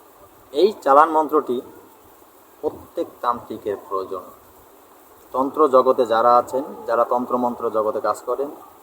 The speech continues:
টুকিটাকি যারা কাজ করেন, প্রত্যেকের কিন্তু এই মন্ত্র প্রয়োজন। কারণ আমরা অনেক সময় বলে থাকি যে চালান হয় কিভাবে, কিভাবে চালান দেয়। চালান দেওয়ার মন্ত্রগুলি আলাদা থাকে,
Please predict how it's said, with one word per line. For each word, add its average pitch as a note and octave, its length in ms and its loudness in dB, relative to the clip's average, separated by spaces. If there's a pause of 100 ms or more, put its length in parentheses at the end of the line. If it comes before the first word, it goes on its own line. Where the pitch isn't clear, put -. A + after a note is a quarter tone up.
(500)
টুকিটাকি A2 420 -8
যারা G#2 220 -4
কাজ G#2 280 -6
করেন, A#2 180 -8 (100)
প্রত্যেকের D#3+ 440 -6
কিন্তু C3+ 420 -4 (580)
এই B2+ 100 0
মন্ত্র C3 360 0
প্রয়োজন। G#2 440 -4
কারণ C3 340 2
আমরা C3+ 260 2
অনেক C#3+ 240 2
সময় D#3 200 -2
বলে C3+ 220 4
থাকি A#2+ 340 -4 (580)
যে C3 260 -2
চালান G#3 340 4
হয় C3+ 220 2
কিভাবে, F#2+ 400 -6 (200)
কিভাবে C#3+ 280 4
চালান G#2+ 300 -2
দেয়। - 200 -16 (2250)
চালান D3 300 0
দেওয়ার E3+ 180 8
মন্ত্রগুলি D3 480 -2
আলাদা A2 260 0
থাকে, G2 280 -12